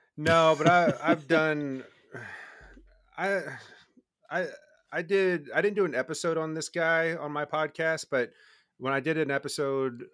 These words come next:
Speaker 1: uh, on the Nazca lines in Peru, uh, with my friend Grace Bigler, who's actually gonna be on my show this week, or next week, sorry.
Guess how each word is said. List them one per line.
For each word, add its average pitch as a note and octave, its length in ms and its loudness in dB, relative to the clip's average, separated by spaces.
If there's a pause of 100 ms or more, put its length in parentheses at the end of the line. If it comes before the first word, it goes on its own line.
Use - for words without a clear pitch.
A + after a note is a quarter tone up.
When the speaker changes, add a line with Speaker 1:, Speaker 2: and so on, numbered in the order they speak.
(100)
Speaker 1:
uh, A#2 300 -2
on A2 400 -2
the G#2+ 80 -6
Nazca B2 420 -2
lines G#2 300 -4
in F#2 100 -14
Peru, G#2+ 560 -4 (680)
uh, G2+ 460 -4
with - 160 -12
my A2+ 80 -4
friend A2+ 280 -4
Grace A2 260 0
Bigler, A2+ 400 -2
who's A2 160 -4
actually A2+ 260 -2
gonna A2 160 -6
be G#2+ 120 -4
on G#2 120 -4
my G2+ 120 -4
show G2+ 500 -4 (240)
this B2 220 -4
week, G2 200 -12 (420)
or A2+ 120 -2
next B2+ 260 -2
week, F#2+ 220 -12
sorry. G#2 360 -4